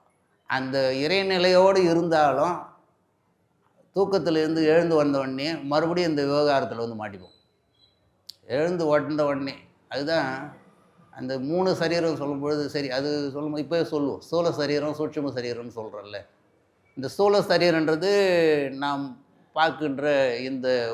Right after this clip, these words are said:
உடம்பு. இந்த உடம்பு வந்து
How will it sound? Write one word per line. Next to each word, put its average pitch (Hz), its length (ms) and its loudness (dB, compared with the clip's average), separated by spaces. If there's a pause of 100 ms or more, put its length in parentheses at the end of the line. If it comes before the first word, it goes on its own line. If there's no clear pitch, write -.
(100)
உடம்பு. 131 420 -2 (1600)
இந்த 160 280 4
உடம்பு 220 320 8
வந்து 202 280 8